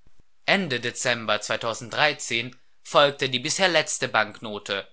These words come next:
deren Thema Kultigin, ein ehemaliger General der Kök-Türken, ist. Sie hörten den Artikel Tenge,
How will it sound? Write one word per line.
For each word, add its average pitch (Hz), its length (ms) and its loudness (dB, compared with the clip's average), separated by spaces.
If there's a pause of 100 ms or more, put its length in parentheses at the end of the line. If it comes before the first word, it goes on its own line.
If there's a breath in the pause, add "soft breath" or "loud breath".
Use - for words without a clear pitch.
(240)
deren 113 400 -4
Thema 110 400 0
Kultigin, 147 840 -4 (360 soft breath)
ein 120 240 4
ehemaliger 117 600 0
General 120 540 2
der 120 180 2
Kök-Türken, 120 960 -6
ist. - 480 -4 (1080)
Sie 131 400 0
hörten 185 400 -2
den 110 180 0
Artikel 104 720 -2 (220)
Tenge, 147 540 2